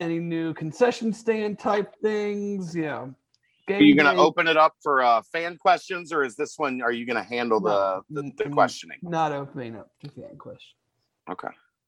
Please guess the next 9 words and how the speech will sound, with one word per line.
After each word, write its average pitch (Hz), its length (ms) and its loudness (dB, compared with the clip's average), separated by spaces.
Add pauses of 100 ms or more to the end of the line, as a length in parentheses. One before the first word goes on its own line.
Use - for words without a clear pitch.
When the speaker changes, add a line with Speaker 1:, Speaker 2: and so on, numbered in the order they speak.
(800)
Speaker 1:
We, 147 80 -12 (140)
we've 170 100 -6
got 190 120 0
Speaker 2:
Well, 196 100 8
last 285 240 6
Speaker 1:
enough. 311 80 6
Speaker 2:
time 202 80 2
you 180 100 2
did. 131 340 2